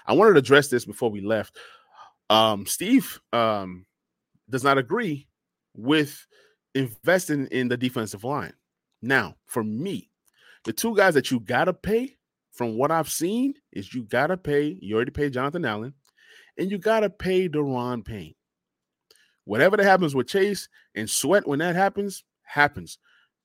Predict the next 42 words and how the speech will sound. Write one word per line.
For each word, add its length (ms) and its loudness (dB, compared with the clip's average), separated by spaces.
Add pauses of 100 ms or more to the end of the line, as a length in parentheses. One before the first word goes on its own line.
(300)
But 160 -12
those 220 6
two 180 -4
guys 380 2
are 60 0
two 300 -6
guys 320 -2
that 220 -8
you 120 -12 (200)
desperately 600 -2
need 400 -6
to 100 -10
sign. 280 -18 (1500)
Now, 420 0 (280)
he's 180 -12
saying 200 -4
that 80 0
he 60 -4
doesn't 200 -2
want 120 -2
to 60 -8
invest. 320 -4
He 100 -6
says 240 -4
that 80 -4
he 80 -8
feels 300 -4
like 100 -8
we 120 -8
have 160 -8
a 60 -12
stud 360 -4
on, 160 -10 (200)
on 220 -8
all 160 0
three 180 -8
levels. 460 -4 (720)
Yes, 240 2
we 60 -2
have 160 2
Cam 220 2
Curl. 400 -6